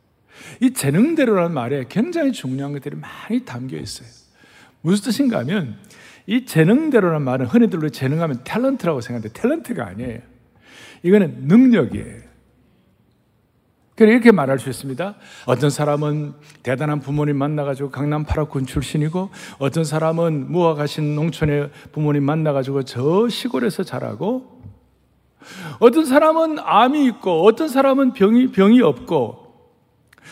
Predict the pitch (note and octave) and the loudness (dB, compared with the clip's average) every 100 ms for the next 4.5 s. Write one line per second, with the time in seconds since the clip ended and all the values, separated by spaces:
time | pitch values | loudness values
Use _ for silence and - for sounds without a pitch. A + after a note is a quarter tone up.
0 | - D3+ A#3 D4 B3 B3+ B3 - D4 C4 | -12 6 6 6 6 6 4 4 4 6
1 | A3+ A3 A#3 A#3 G#3+ G#3+ A3 F3+ F3 G3 | 2 0 -2 2 2 4 2 2 0 0
2 | F#3 F3 D3+ - A#3 - G#3+ F3 A3 G3+ | 0 -4 -6 -6 -4 0 0 2 0 2
3 | G3+ F#3 F3 A#3 G3 E3+ D#3+ E3 F#3 E3 | 0 -2 -2 -2 -2 -4 -2 0 0 -2
4 | E3 D3+ A2 - - | -4 -8 -8 -10 -14